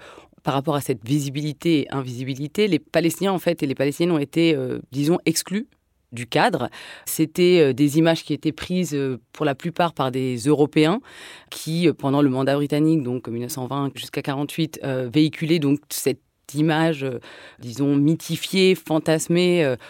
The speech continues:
qu'on a pu voir justement dans, dans l'exposition Ce que la Palestine apporte au monde, une image, euh,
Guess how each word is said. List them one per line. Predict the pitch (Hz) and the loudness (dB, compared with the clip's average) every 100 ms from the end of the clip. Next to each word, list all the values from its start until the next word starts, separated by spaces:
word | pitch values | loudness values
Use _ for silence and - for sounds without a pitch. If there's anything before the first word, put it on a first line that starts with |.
| - _ - | -20 _ -6
qu'on | 139 | -4
a | 135 | -2
pu | - | -4
voir | 143 165 160 | 0 0 -2
justement | 131 156 175 190 | -6 -4 -2 -2
dans, | 143 135 | -4 -4
dans | 127 | -4
l'exposition | 135 135 - 139 - 151 | -4 -4 -8 -8 -4 -6
Ce | 143 | -6
que | 135 | -4
la | 127 | -4
Palestine | 127 131 - 139 | -4 -6 -6 -6
apporte | 120 131 156 | -6 -4 0
au | |
monde, | 160 190 165 - - - | 2 4 2 -2 -12 -6
une | 139 139 | -2 0
image, | 147 151 143 | 2 0 0
euh, | 139 123 | -2 -4